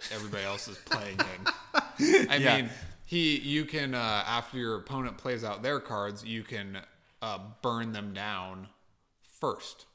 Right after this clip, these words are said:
Speaker 1: Before their sword hits resolve, you just melt them into the ground.
Speaker 2: Yeah.
Speaker 1: So if this is appealing to you,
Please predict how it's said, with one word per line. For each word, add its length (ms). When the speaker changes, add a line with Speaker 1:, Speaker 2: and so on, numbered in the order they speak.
Speaker 1:
Before 320
their 180
sword 300
hits 240
resolve, 640
you 200
just 260
melt 280
them 180
into 160
the 100
ground. 400
Speaker 2:
Yeah. 260
Speaker 1:
So 200
if 60
this 160
is 140
appealing 540
to 60
you, 360